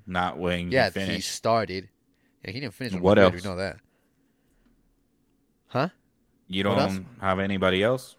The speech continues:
Speaker 2: Yeah. Raúl.
Speaker 1: I mean, big star.
Speaker 2: I don't know about the big star. Zinedine Zidane.
Speaker 1: Big star.
Speaker 2: Okay.
Speaker 1: You haven't
Speaker 2: Uh,
Speaker 1: named somebody who's, like, low-key.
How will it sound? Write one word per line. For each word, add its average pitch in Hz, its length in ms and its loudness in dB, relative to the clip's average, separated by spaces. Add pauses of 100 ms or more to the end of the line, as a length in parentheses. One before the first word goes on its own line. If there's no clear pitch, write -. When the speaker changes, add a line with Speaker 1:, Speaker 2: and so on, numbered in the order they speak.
(560)
Speaker 2:
Yeah. 170 340 -4 (1040)
Raúl. 113 640 0 (1700)
Speaker 1:
I 80 180 -10
mean, 80 220 -14
big 80 220 -12
star. 78 400 -6 (420)
Speaker 2:
I 117 120 -2
don't 131 100 -4
know 131 80 -2
about 113 200 -2
the 95 100 -8
big 117 300 -6
star. 98 320 -6 (560)
Zinedine 107 360 -8
Zidane. 104 480 -6 (680)
Speaker 1:
Big 85 260 -4
star. 82 400 -4 (340)
Speaker 2:
Okay. 98 480 -8 (1040)
Speaker 1:
You 95 80 0
haven't 120 260 2
Speaker 2:
Uh, 123 60 0
Speaker 1:
named 104 320 0
somebody 101 440 0
who's, 92 260 -6
like, 92 280 -4
low-key. 92 640 -6